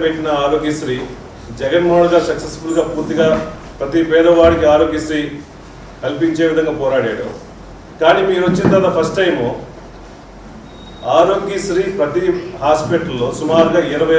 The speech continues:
రోజుల నుంచి ఆరోగ్యశ్రీ లేదు. ఏ పేషెంట్ అక్కడ పోయినా కూడా ఆరోగ్యశ్రీలో మేము చూడలేము. చంద్రబాబు నాయుడు గారు సుమారుగా మూడు వేల కోట్ల రూపాయలు మాకు బకాయిలు ఉన్నారు, మీరు ఎక్కడన్నా ప్రైవేట్ హాస్పిటల్లో చూపించుకోండి అని అంటే వాళ్ళ ఇంటికి పోయేసి వాళ్ళ స్థలమో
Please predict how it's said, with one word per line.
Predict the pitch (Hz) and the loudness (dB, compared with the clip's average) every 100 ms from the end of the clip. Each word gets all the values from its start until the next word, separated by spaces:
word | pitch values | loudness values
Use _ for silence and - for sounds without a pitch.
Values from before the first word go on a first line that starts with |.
| 151 | 4
రోజుల | 165 170 160 | 2 2 0
నుంచి | 160 156 170 143 | -2 -2 2 2
ఆరోగ్యశ్రీ | 147 143 135 135 117 | 0 -6 -8 -6 -4
లేదు. | 110 - 104 104 110 104 - - - 131 | -4 -8 -14 -14 -14 -14 -16 -16 -8 0
ఏ | 160 | 2
పేషెంట్ | 170 170 175 185 | 4 2 2 0
అక్కడ | 165 165 160 | 0 0 2
పోయినా | 165 165 151 | 2 2 2
కూడా | 127 120 - - - - - - - - - 143 | 0 0 -2 -8 -16 -20 -20 -20 -20 -16 -2 2
ఆరోగ్యశ్రీలో | 170 175 175 170 170 156 | 2 2 0 2 2 2
మేము | 151 147 | 0 0
చూడలేము. | 156 165 160 151 147 - | 0 2 2 0 -2 -2
చంద్రబాబు | 147 170 175 170 165 | 0 2 4 4 4
నాయుడు | 160 156 | 0 0
గారు | 151 - | 0 -2
సుమారుగా | - 156 165 160 156 156 | -4 0 2 2 0 0
మూడు | 147 147 | -4 -2
వేల | 143 139 151 | -2 -2 -4
కోట్ల | 151 151 | -4 -4
రూపాయలు | 151 156 147 | -2 0 0
మాకు | 135 110 110 | -2 -4 -6
బకాయిలు | - 151 147 | 0 0 0
ఉన్నారు, | 139 131 156 - - - - - | -2 -2 -2 -4 -8 -16 -20 -8
మీరు | 147 165 | 0 2
ఎక్కడన్నా | 175 175 170 | 2 0 0
ప్రైవేట్ | 156 180 180 | 2 4 4
హాస్పిటల్లో | 170 170 165 165 165 | 2 2 0 0 0
చూపించుకోండి | 156 151 - 160 151 | -2 -6 -4 -2 0
అని | 143 143 | -2 -2
అంటే | 147 170 - - - - | -2 -4 -6 -14 -18 -8
వాళ్ళ | 127 127 127 | -2 -2 -2
ఇంటికి | 151 180 160 | -4 -2 0
పోయేసి | 165 156 151 147 165 - - - - 120 | 2 2 0 0 -2 -4 -8 -14 -10 -4
వాళ్ళ | 131 139 | -4 -4
స్థలమో | 143 117 143 143 | -4 0 0 0